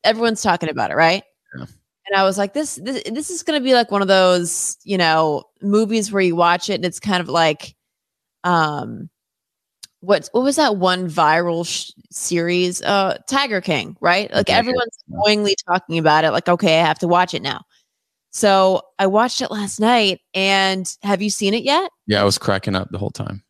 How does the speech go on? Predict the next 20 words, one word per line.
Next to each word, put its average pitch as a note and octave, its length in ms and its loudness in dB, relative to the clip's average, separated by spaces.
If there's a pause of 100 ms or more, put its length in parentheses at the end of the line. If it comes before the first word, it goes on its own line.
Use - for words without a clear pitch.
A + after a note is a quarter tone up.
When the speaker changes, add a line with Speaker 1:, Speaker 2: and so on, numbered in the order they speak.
Speaker 1:
You - 100 -10
were C4 80 4
cracking D4 600 -2
up. B3+ 260 2
<laughs> - 60 -16
Why D#4 60 2
were C#5 260 -6
you B4 80 -20
cracking E4+ 480 0
up? B3+ 300 2 (480)
Why G#3+ 240 2
were C#4 60 0
you C4+ 140 0
Speaker 2:
Because, - 80 -8
Speaker 1:
cracking A#3+ 460 0
up? - 60 -4 (100)
Speaker 2:
because E3 480 2
I'm C3 300 0
like, C3+ 480 0
listen, A#2 560 0